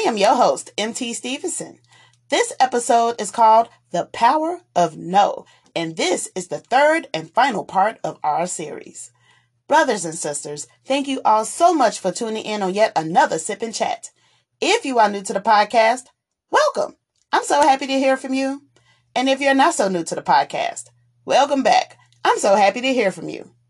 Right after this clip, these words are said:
Brothers and sisters, yes is a very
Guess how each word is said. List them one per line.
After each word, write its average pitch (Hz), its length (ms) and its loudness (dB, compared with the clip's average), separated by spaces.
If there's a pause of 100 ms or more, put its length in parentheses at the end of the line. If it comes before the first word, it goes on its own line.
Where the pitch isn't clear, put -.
(920)
Brothers 285 320 2
and 185 140 -4
sisters, 151 520 -6 (340)
yes 254 600 -2 (140)
is 196 160 -2
a 160 260 0
very 247 560 0